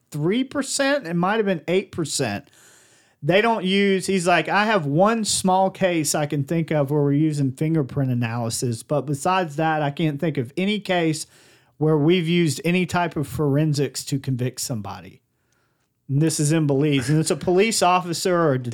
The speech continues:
Speaker 1: detective giving this information in the documentary. So why even run? <laughs> I mean, um,
Speaker 2: <laughs>
Speaker 1: probably 'cause he wouldn't survive the prison was what I imagine.
Speaker 2: He probably has people in there that do not like him.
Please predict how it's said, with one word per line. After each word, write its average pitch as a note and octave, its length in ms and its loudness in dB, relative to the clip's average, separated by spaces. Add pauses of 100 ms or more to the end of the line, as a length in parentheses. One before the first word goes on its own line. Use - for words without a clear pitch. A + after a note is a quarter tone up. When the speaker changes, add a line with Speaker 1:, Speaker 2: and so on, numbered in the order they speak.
Speaker 1:
detective B2+ 480 0 (560)
giving D#3+ 340 2
this B2+ 220 2
information A#2 760 -2
in C3 120 -2
the A#2+ 80 0
documentary. A2+ 760 -2 (1000)
So E3 180 4
why D3 380 2
even C#3+ 400 0
run? A2 560 -2 (120)
<laughs> - 0 - (140)
I B3+ 180 4
mean, A3 280 4 (120)
um, G3 200 -2 (560)
Speaker 2:
<laughs> F#3+ 340 -2 (760)
Speaker 1:
probably G3+ 320 4
'cause F3 200 2
he D#3+ 100 2
wouldn't D#3+ 340 0
survive C3+ 720 -2 (260)
the C3+ 80 -6
prison B2 680 2 (280)
was B2 420 -2 (220)
what C3+ 180 4
I B2+ 200 2
imagine. A2+ 460 0
Speaker 2:
He B2 80 2
probably A#2+ 640 2
has F#2+ 240 -4
people G#2 380 -4
in G#2 180 -4
there F#2 200 -2
that F2 460 -8
do G2+ 140 -2
not F2+ 240 -6
like F2 220 -2
him. D#2+ 240 -8